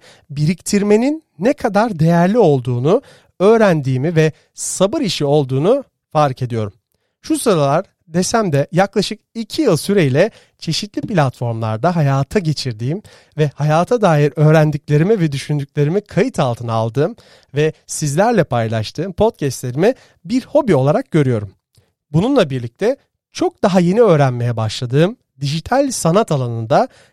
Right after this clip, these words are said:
kendimce dinamik ve soyut illüstrasyonlar üzerine çalışıyorum. Bu bana ne mi hissettiriyor? Kendimi hayattan ve insanlardan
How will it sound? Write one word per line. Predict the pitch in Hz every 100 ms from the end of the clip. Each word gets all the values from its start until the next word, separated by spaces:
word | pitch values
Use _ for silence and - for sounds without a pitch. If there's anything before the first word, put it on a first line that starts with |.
| _
kendimce | - 196 262 311 175 175 262 _ 139
dinamik | 156 185 302 - - 208
ve | 240
soyut | - 226 294 330 -
illüstrasyonlar | 147 139 - 123 117 135 131
üzerine | 165 147 139
çalışıyorum. | 202 175 143 - 120 95 _ _ _ _ _
Bu | 214 262
bana | 240
ne | 226 320
mi | 285
hissettiriyor? | - 135 - 113 110 95 _ _ _ _ _
Kendimi | 143 135 131 156 285 -
hayattan | - 135 160 - 254 302
ve | 175
insanlardan | 165 151 - 156 156 156 143 214